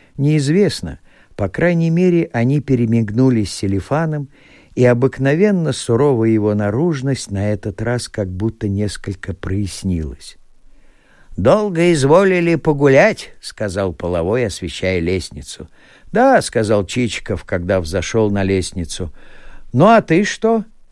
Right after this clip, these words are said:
"Слава богу", — отвечал Половой, кланяясь. "Вчера приехал поручик какой-то военный, занял шестнадцатый номер". "Поручик?" "Неизвестно какой, из Рязани,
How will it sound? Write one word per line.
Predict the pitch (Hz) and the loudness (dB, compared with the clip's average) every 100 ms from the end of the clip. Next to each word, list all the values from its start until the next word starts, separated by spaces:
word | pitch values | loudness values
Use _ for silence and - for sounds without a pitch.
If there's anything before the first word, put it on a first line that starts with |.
| - _ - - | -20 _ -20 -16
"Слава | - 233 311 294 | -6 2 2 4
богу", — | 185 247 285 156 82 - _ | 4 4 2 0 -6 -10 _
отвечал | - 98 101 117 101 | -10 -6 -4 0 -2
Половой, | 78 98 95 104 | 0 0 2 0
кланяясь. | 98 98 107 104 92 90 - - - _ _ | -2 0 0 0 -2 -6 -8 -16 -20 _ _
"Вчера | - 180 262 247 | -2 2 2 2
приехал | 175 202 226 - 208 | 2 4 4 2 -2
поручик | 202 226 269 - 135 | 0 0 0 -4 -6
какой-то | - 143 - 160 143 147 | 0 0 2 2 2 2
военный, | 143 165 165 107 92 92 80 - - - - | 2 4 4 2 0 -4 -6 -12 -20 -18 -6
занял | 120 202 262 247 | 2 4 4 2
шестнадцатый | 208 - 175 - 180 185 - 180 185 180 | 0 -2 -4 0 0 0 -4 -4 0 2
номер". | 147 107 107 95 - _ _ _ _ _ | 2 2 0 -6 -12 _ _ _ _ _
"Поручик?" | 104 87 85 131 - - 226 - _ _ _ _ _ _ | -2 0 0 -2 -2 -8 -10 -16 _ _ _ _ _ _
"Неизвестно | - 220 247 220 269 - 247 | 2 6 6 4 0 0 0
какой, | 220 240 - 240 123 | 2 2 4 4 4
из | - 180 170 | 2 2 4
Рязани, | 196 185 220 214 120 85 | 2 4 4 4 0 -6